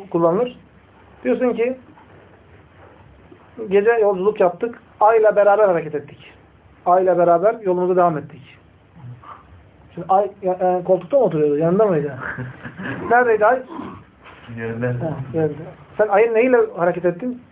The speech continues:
Speaker 1: Işığıyla. Yani mahlukat için bile bu mümkün. Yani hem senin yanında olmayacak, yukarıda olacak, hem de senin yanında olacak.
Speaker 2: Evet.
Speaker 1: Veya dediğimiz gibi, mesela komutan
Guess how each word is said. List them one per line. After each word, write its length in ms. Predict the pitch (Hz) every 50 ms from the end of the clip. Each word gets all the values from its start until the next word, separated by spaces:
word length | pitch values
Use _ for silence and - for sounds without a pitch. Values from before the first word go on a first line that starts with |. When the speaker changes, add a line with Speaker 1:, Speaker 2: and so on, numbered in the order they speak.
| _ - - _ - _ _ - - 143 143 139 135 - 131 127 - -
Speaker 1:
Işığıyla. 320 | - - 175 165 143 139
Yani 280 | 156 180 180 160 156 160 170
mahlukat 580 | 170 208 196 190 226 277 285 294 311 302 -
için 240 | - - - 254 262
bile 140 | 269 269 262
bu 60 | 262
mümkün. 480 | 254 247 247 240 - 220 165 - - - - - - - - - _ -
Yani 140 | 208 214 196
hem 160 | 254 285 262
senin 180 | 247 254 269 262
yanında 320 | 262 262 269 269 269 269
olmayacak, 560 | 269 269 262 247 233 247 294 294 - - _ _ _ _ _ _ _ _ -
yukarıda 360 | 214 202 - 220 233 233 233 240
olacak, 320 | 233 220 - 277 277 277 -
hem 180 | 277 302 311
de 40 | 311 254
senin 160 | 269 285 285
yanında 280 | 269 269 269 269 262
olacak. 300 | 233 208 170 165 156 156 156 - _ _ _ _ _ _ _ _ - - _ - - - - _ - - - - _ _ _ - _ _ - - - - - - _ _ _ _ _ _ _ _ _ _ _ _ _ - -
Speaker 2:
Evet. 120 | 101 - 262
Speaker 1:
Veya 260 | 254 262 269 254 254
dediğimiz 320 | 254 254 285 277 285 277
gibi, 300 | 254 240 240 247 262 285 - - - - _ - - - - - - - - - - - - - - - - - - - - - - - - - - - - - - - _ - - _ - -
mesela 460 | 226 202 180 196 196 214 226 - - - - _ _ _ _ _ _ _ _ _ - - - - _ _ - - - - - - - _ -
komutan 460 | - - 220 226 208 - 226 214 190